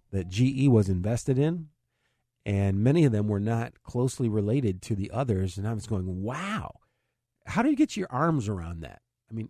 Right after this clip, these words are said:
how do you understand a business that makes jet engines,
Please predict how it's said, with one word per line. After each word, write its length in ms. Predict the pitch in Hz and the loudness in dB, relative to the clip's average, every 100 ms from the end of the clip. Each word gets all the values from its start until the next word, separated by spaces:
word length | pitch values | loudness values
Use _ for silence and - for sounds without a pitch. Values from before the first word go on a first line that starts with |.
| - | -8
how 160 | 165 | -4
do 60 | 214 | -2
you 160 | 233 175 | -2 -2
understand 680 | 170 147 123 - 131 120 | 0 0 -2 -2 0 0
a 40 | 98 | -2
business 800 | 98 127 117 101 87 95 - _ _ _ _ | -4 -4 -4 -6 -10 -12 -18 _ _ _ _
that 140 | 139 120 | -10 -6
makes 520 | 120 113 - - - _ _ _ _ - | -2 -2 -4 -14 -20 _ _ _ _ -12
jet 280 | 101 139 175 | 2 4 6
engines, 640 | 110 92 87 95 139 - | 2 0 -4 -4 -6 -12